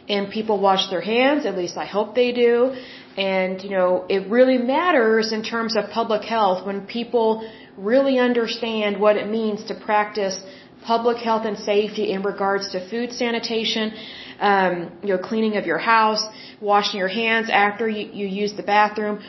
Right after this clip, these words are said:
wash your hands after touching raw meat, things like that. So even though there wasn't necessarily, you know,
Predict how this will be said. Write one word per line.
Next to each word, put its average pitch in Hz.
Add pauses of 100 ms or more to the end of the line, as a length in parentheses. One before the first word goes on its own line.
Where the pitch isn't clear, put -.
(140)
wash 214
your 220
hands 208
after 190
touching 202
raw 185
meat, 214
things 254
like 220
that. 208
So 202
even 285
though 262
there 226
wasn't 220
necessarily, 214 (1080)
you 226
know, 202